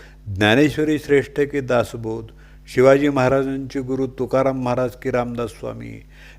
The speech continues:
ज्ञानेश्वर महाराज नाथ संप्रदायी आहेत का वारकरी संप्रदायी, असे वादविवाद घालतात. शब्द हे बोधाचं माध्यम न होता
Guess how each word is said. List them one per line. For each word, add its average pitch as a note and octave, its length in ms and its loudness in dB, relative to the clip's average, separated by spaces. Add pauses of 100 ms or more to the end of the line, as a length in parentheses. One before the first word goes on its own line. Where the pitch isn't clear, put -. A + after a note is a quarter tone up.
ज्ञानेश्वर C3+ 580 4
महाराज C3 480 0
नाथ B2 360 2
संप्रदायी B2 720 -4
आहेत B2 180 -4 (160)
का A2+ 80 -4
वारकरी A2+ 440 0
संप्रदायी, A2+ 760 -10 (380)
असे C#3 320 0
वादविवाद A2+ 640 -2
घालतात. - 520 -14 (640)
शब्द C#3 340 0 (720)
हे C3+ 260 4
बोधाचं G2 760 -4
माध्यम G#2 640 0
न D#3+ 60 -4
होता F#2 600 -2